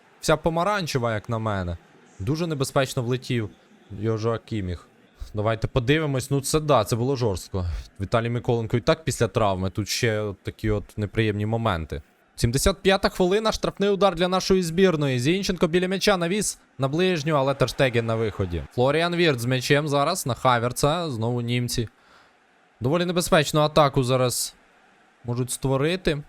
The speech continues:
На фланзі Вірц, Хаверц. Гюндоган вже в штрафній площі отримав передачу.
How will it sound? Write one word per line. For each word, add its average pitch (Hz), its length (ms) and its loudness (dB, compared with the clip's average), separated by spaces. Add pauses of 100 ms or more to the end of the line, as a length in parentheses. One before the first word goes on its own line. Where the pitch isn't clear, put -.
(380)
На 107 120 -4
фланзі 117 500 -2
Вірц, 139 340 -2
Хаверц. 135 680 -2 (320)
Гюндоган 127 600 2
вже 123 220 2
в 113 40 -2
штрафній 123 400 -2
площі 120 400 -2
отримав 113 380 -2
передачу. 131 680 2